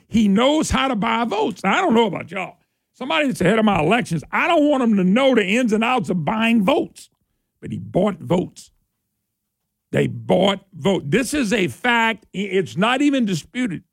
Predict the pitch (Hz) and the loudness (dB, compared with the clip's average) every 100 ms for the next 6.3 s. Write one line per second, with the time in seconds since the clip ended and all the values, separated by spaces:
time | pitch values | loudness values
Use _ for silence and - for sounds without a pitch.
0 | _ _ 202 - 277 294 302 247 - - | _ _ -4 0 -2 0 0 -2 -8 -4
1 | 311 285 269 247 294 339 269 220 240 262 | 0 2 2 2 2 2 2 2 0 -4
2 | - 339 - - - _ _ _ _ _ | -6 -6 -8 -12 -18 _ _ _ _ _
3 | _ _ _ _ _ _ _ _ _ _ | _ _ _ _ _ _ _ _ _ _
4 | - 285 262 185 254 254 220 - 269 247 | -4 -4 -2 0 2 4 2 0 0 0
5 | 208 196 190 185 156 370 381 240 156 226 | 0 0 0 0 0 0 0 0 0 2
6 | 370 226 - | 0 -2 -8